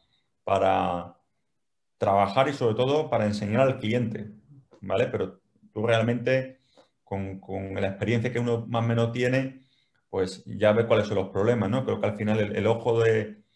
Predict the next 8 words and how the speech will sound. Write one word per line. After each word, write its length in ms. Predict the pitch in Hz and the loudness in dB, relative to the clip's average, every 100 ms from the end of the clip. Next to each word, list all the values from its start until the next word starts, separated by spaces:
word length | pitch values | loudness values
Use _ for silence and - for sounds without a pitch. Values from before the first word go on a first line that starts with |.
| _ _ _ | _ _ _
del, 260 | 101 101 101 | -4 -2 0
tanto 240 | 101 101 | 0 0
el 80 | 101 | 0
entrenador 600 | 101 101 98 120 135 107 | -2 0 2 4 4 2
como 280 | 101 98 95 | -2 -2 -2
el 400 | 95 92 92 90 | -2 -4 -6 -10
biomecánico, 720 | 95 98 98 117 131 101 - | -8 -6 -2 0 0 0 -2
como 440 | 92 92 90 87 | -4 -4 -6 -10